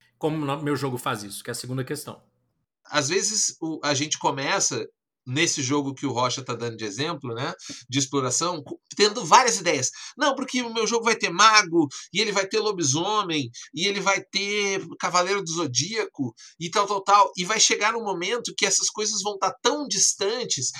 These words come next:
Speaker 2: que você não vai conseguir organizar pra que todos façam alguma coisa relevante em prol daquilo que, sobre o que é seu jogo. Então, o que os jogadores fazem,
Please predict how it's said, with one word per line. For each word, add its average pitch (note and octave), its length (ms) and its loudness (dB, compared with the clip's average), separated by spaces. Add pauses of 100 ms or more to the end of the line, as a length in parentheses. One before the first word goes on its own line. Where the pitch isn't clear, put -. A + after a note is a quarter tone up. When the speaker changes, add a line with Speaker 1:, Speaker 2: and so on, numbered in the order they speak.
(140)
Speaker 2:
que A3 120 -2
você A#3 200 6
não B3+ 160 -2
vai B3+ 160 0
conseguir A3+ 680 0
organizar G3 1000 2 (240)
pra G3 140 4
que G#3 140 -8
todos A#3+ 500 0
façam F#3 500 8
alguma D3 380 0
coisa C#3 300 0
relevante C3 720 -2
em C4+ 140 -8
prol G3+ 360 8
daquilo A3+ 480 -2
que, E4+ 320 2
sobre - 320 -6
o F#3+ 40 -10
que - 140 -4
é D#4+ 40 -2
seu A3+ 220 -4
jogo. D#3+ 340 -2 (340)
Então, F3 480 0 (440)
o F#3 100 -4
que C#4 140 2
os B3 100 4
jogadores F3 500 2
fazem, D#3 640 2